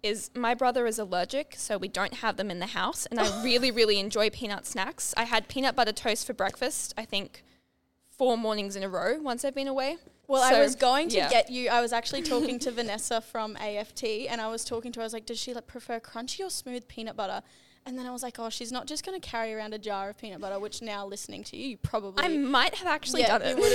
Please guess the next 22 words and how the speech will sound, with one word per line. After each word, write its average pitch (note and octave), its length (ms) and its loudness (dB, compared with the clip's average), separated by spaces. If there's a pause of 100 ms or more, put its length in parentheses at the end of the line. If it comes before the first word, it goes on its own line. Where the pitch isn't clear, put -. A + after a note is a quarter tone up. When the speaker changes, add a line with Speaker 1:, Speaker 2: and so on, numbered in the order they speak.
Speaker 2:
have G4+ 100 2
done - 200 6
that. - 200 4
So A#4 80 10
we C4 160 6
Speaker 1:
<laughs> D4 100 4
Speaker 2:
thought C4 240 8
Reese's A#3+ 400 -2
peanut A3 320 -6
butter G#3 460 -2
cups G#3 400 2
Speaker 1:
Yeah. G3 200 -2
Speaker 2:
would G#3 120 -6
have G3 180 -12
been G3 280 -14 (160)
better. G3 260 -8 (1900)
Have B3+ 200 2
you G4 100 2
tried A#3 360 4
them? A3+ 160 -2 (220)
Speaker 1:
I F#4 100 4
actually A#4+ 380 8